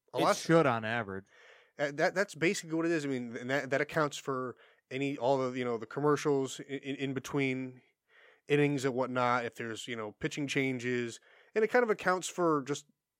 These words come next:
Speaker 1: hitting, you know, scoring runs in general, 'cause that, that takes time, you know,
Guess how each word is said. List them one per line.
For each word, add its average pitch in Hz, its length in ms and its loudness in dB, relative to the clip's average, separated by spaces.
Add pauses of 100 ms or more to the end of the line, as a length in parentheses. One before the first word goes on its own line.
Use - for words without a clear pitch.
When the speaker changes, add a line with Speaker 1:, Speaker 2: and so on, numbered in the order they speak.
(440)
Speaker 1:
hitting, 147 560 -2
you 131 100 -8
know, 127 180 -8 (240)
scoring 156 340 2
runs 143 340 4
in 127 120 -2
general, 120 360 0
'cause 104 260 -10 (360)
that, 135 160 2
that 139 160 2
takes 143 200 0
time, 127 420 2 (500)
you 127 80 -10
know, 113 260 -8